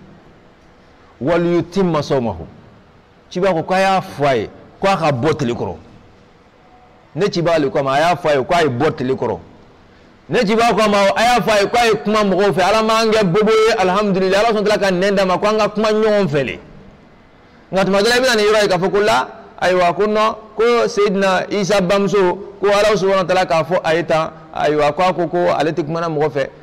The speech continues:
Mais o kɛla kabako le ye, o k'a jira k'a fɔ ko den b'a kɔ la, kabako mɔgɔ lo. Ala Subahana Wataala k'a kɛ nabi ɲuman ye, k'a di mɔgɔ, k'a kɛ kabako mɔgɔ ye.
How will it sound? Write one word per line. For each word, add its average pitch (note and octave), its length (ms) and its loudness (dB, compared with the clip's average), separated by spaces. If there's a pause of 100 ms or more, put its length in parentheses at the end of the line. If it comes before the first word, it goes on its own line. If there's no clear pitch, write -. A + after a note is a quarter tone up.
Mais G3 140 -4
o F#3+ 120 -2
kɛla A3 240 -2
kabako G#3 380 0
le F3+ 100 2
ye, F3 60 0
o E3 160 -2
k'a E3+ 180 0
jira E3+ 220 0
k'a E3 100 -6
fɔ F3+ 160 -4
ko G3+ 140 -2
den F#3+ 260 -2
b'a E3+ 260 0
kɔ D3 140 -2
la, C#3 220 2
kabako E3 340 -4
mɔgɔ E3 260 0
lo. C3+ 140 0
Ala E3+ 160 0
Subahana D#3 160 -8
Wataala D#3+ 100 -4
k'a C3+ 140 -2
kɛ D3+ 200 -2
nabi C3+ 200 -6
ɲuman B2+ 240 -6
ye, C#3+ 100 -2
k'a B2+ 140 -4
di B2 140 -6
mɔgɔ, C#3 200 -4
k'a A#2+ 140 -12
kɛ B2+ 120 -12
kabako C#3+ 280 -6
mɔgɔ C#3+ 240 -4
ye. C#3 120 -4